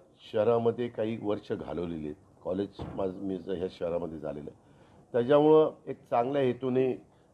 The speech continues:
दोन्ही खासदार, पालकमंत्री, आमदार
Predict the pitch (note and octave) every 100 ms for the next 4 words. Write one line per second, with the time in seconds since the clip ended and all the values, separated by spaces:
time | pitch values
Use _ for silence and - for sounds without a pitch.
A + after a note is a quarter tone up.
0 | - G#2+ A#2+ B2+ A2 G#2 A#2+ A#2 A2+ -
1 | - - - - - - - A2+ A2+ A#2
2 | A2 G#2 A2 A2 G#2 - G#2 A2+ A2 G#2+